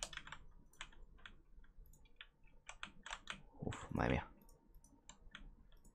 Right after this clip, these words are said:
Qué nivel, loco. Vale. Y aquí va el agua. Vale, no tiene más. Agua aquí y la lava cuando la tengamos la podemos poner ahí y ya está.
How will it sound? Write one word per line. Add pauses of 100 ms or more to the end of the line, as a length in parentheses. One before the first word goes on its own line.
(180)
Qué
nivel,
loco. (460)
Vale. (1040)
Y
aquí
va
el
agua. (320)
Vale,
no
tiene
más. (760)
Agua
aquí
y
la
lava
cuando
la
tengamos
la
podemos
poner
ahí
y
ya
está.